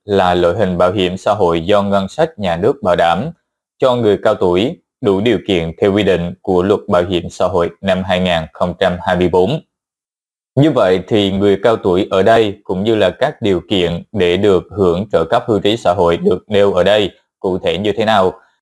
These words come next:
thì chúng ta sẽ cùng đi vào phần chi tiết của video ngay. Thì chế độ trợ cấp hưu trí xã hội là một trong những chế độ quan trọng, do đó nó được quy định thành một chương cụ thể tại luật bảo hiểm xã hội năm hai nghìn không trăm hai mươi bốn, cụ thể là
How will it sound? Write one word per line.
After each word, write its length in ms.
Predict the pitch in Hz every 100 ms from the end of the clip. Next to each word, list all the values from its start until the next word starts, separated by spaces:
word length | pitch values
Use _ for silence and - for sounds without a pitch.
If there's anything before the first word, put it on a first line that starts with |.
| _ -
thì 160 | 101
chúng 140 | 127 131
ta 160 | 120
sẽ 180 | - 92
cùng 280 | 85 104 87
đi 120 | 101
vào 200 | 98 90
phần 280 | 82 95 85
chi 160 | - 98
tiết 160 | 123 143
của 200 | - 90 80
video 260 | 104 101 95
ngay. 380 | 92 98 95 - _ _ _ _ _ _ _ _
Thì 140 | - 107
chế 140 | - 156
độ 200 | 120 92 85
trợ 160 | 90
cấp 200 | 85 156 156
hưu 180 | 120
trí 200 | 95 120
xã 140 | 127 98
hội 280 | 95 87 90
là 140 | 90
một 240 | 87 104 -
trong 200 | 107 92
những 220 | 87 90 -
chế 120 | 160
độ 140 | 113
quan 240 | 87 95 98
trọng, 280 | 95 85 87 - _
do 180 | 107 113
đó 300 | 101 104 120 143
nó 160 | 165
được 280 | 160 101 -
quy 120 | 113 113
định 360 | 98 82 85 -
thành 280 | 95 90
một 160 | 90 87 - _
chương 320 | 131 127 110
cụ 180 | 101 90
thể 420 | 92 85 110 165 - _ _ _ -
tại 180 | 98 87
luật 240 | 98 90
bảo 140 | 95 95
hiểm 260 | 98 90
xã 120 | -
hội 280 | 98 90 85
năm 200 | 90 98
hai 140 | 101 98
nghìn 260 | 98 85
không 180 | - 98 -
trăm 140 | 92
hai 120 | 92
mươi 40 | 90
bốn, 280 | 98 135 175 _ _ _
cụ 180 | - 92
thể 220 | - 87
là 140 | 101